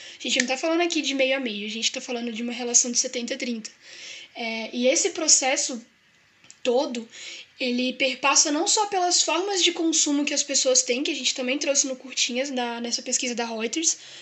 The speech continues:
mas também sobre como a gente, é, está vivendo num, numa realidade muito polarizada, né?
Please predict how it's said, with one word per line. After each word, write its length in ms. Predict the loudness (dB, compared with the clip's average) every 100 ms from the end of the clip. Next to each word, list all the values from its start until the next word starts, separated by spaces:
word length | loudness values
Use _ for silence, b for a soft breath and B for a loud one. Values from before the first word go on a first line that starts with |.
| B B B
mas 320 | 0 6 6 6
também 320 | 2 4 4
sobre 300 | 4 4 2
como 240 | 0 2
a 80 | 4
gente, 420 | 4 2 2 4 4 4 2 2 0 0
é, 460 | 2 2 0 -8 -14 _ -2
está 360 | 2 4 6 4
vivendo 360 | 4 2 2
num, 220 | 2 2 0
numa 260 | 0 -2
realidade 460 | 2 2 4 2 2
muito 220 | -2 -4
polarizada, 580 | -2 0 2 0 0 -4
né? 220 | -6 -6